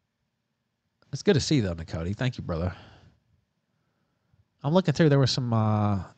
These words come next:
yeah, Austin A. Barris says, "I've said some fucked up things on Benders." Yeah, again, I can't, I don't know. I,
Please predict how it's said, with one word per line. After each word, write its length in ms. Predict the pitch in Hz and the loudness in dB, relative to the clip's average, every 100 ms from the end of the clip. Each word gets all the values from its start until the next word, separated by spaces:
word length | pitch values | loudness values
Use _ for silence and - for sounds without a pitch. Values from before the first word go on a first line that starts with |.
| - | -8
yeah, 500 | 131 120 113 117 107 | 0 2 4 2 2
Austin 320 | 135 135 - 127 | 4 4 2 0
A. 80 | |
Barris 320 | 120 123 131 - | 2 4 4 2
says, 120 | 107 | -2
"I've 120 | 120 | -2
said 160 | - 123 | 0 -2
some 120 | 127 | -4
fucked 220 | 131 120 | -6 -4
up 100 | 120 | -6
things 220 | 147 131 | -4 -4
on 120 | 127 117 | -4 -4
Benders." 360 | 123 127 113 | -6 -4 -4
Yeah, 400 | 165 180 170 151 | 2 4 6 6
again, 320 | 156 156 151 | 6 4 4
I 100 | 127 | 2
can't, 380 | 131 143 135 131 - _ _ _ _ _ - - - - - - - _ _ _ _ | 0 0 -2 -2 -8 _ _ _ _ _ -20 -18 -18 -20 -20 -20 -20 _ _ _ _
I 80 | 170 | 0
don't 120 | - | 0
know. 60 | - | -10
I, 880 | - - - - - - 104 101 | -12 -12 -14 -14 -14 -14 -10 -10